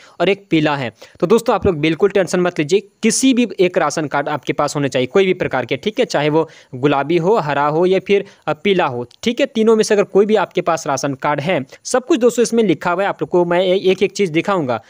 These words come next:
अगर आपके पास तीनों में से कोई एक राशन कार्ड है तो आपको फ्री में जो है आपका इलाज होने वाला है। साथ ही यहाँ पर लिखा है आयुष्मान भारत मुख्यमंत्री जन आरोग्य योजना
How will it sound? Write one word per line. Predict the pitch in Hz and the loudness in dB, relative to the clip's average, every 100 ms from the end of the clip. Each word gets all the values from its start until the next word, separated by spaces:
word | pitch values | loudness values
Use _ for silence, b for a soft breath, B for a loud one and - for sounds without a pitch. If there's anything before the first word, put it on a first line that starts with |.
| b b | b b
अगर | 165 185 | 0 0
आपके | 185 214 | 0 0
पास | 220 208 | 0 -2
तीनों | 214 220 | 0 0
में | 214 | 0
से | 202 | -2
कोई | - 214 - | 2 2 2
एक | 202 | 0
राशन | 185 170 170 | 0 -4 -4
कार्ड | 165 165 | -2 -2
है | 262 | -2
तो | 233 | -2
आपको | 165 180 | -4 -6
फ्री | - 185 190 | -4 -2 0
में | 185 190 | 0 -2
जो | 151 165 | 0 0
है | |
आपका | 156 151 | 0 0
इलाज | 156 156 170 | 0 0 -2
होने | 165 160 | -4 -2
वाला | 135 135 | 0 0
है। | 151 127 b b b - | -2 -4 b b b -6
साथ | 202 | -4
ही | 208 240 | -2 -2
यहाँ | 202 | 0
पर | 220 | 0
लिखा | 175 190 | 0 -2
है | 175 185 b b b - | -2 -4 b b b -4
आयुष्मान | 190 208 233 254 | -2 -2 0 0
भारत | 190 185 180 - - - | -2 -2 -2 -4 -12 -6
मुख्यमंत्री | 175 214 233 190 180 190 | -4 0 0 0 0 0
जन | 156 170 185 175 | 2 -2 -2 -2
आरोग्य | 165 175 170 | 0 0 0
योजना | 165 151 135 | 0 0 0